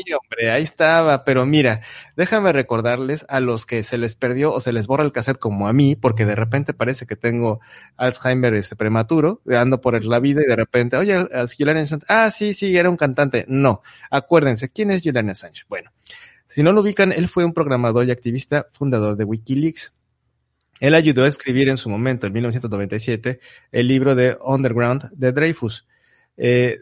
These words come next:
su casa en Melbourne fue allanada en el noventa y uno por la Policía Federal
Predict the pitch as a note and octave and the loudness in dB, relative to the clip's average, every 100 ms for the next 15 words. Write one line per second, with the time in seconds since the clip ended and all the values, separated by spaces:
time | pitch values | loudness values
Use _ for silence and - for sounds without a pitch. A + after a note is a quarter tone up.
0 | - - D3 E3+ E3+ F3 D#3+ E3 D#3 D#3+ | -12 -8 -4 -2 -2 0 0 0 -2 -4
1 | _ _ _ - D#3 E3+ D#3+ D3 D3+ D#3 | _ _ _ -4 0 2 2 2 2 0
2 | C#3 C3 A#2+ A#2+ C3 D#3 E3 B2 A#2 C3+ | 0 0 0 0 -2 0 2 2 0 -4
3 | - A#2+ A#2+ A#2 A#2 A2+ C#3 D3 B2+ A2+ | -4 -2 0 0 -2 -2 -4 -2 0 0
4 | A#2+ B2 | 0 -4